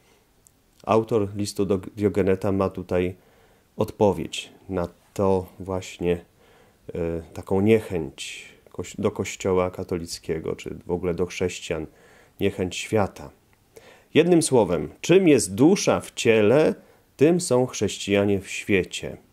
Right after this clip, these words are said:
Duszę znajdujemy we wszystkich członkach ciała, a chrześcijan w miastach świata.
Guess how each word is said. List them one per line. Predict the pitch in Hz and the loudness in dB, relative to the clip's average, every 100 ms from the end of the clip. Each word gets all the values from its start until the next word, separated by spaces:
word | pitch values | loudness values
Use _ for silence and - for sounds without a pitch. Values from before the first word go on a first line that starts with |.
| _ _ - _ _ _ _ 104 | _ _ -20 _ _ _ _ 2
Duszę | 139 208 - 98 95 117 143 - _ _ _ - | 4 4 2 2 4 2 -2 -8 _ _ _ -4
znajdujemy | 104 120 117 117 147 147 107 | 2 4 4 6 6 6 4
we | 104 | 2
wszystkich | - 156 - 131 | 2 -2 -2 -6
członkach | - 113 104 95 - | 0 0 2 0 -2
ciała, | - 90 80 76 73 _ _ _ _ _ | -6 -4 -4 -4 -8 _ _ _ _ _
a | - | -8
chrześcijan | 87 - 143 - - 87 87 104 _ _ _ _ _ _ _ _ _ | -4 0 0 0 -4 -2 -2 -4 _ _ _ _ _ _ _ _ _
w | - | -6
miastach | 101 107 104 - 80 | 2 2 2 -6 -10
świata. | - 80 76 - - | -10 -10 -10 -12 -20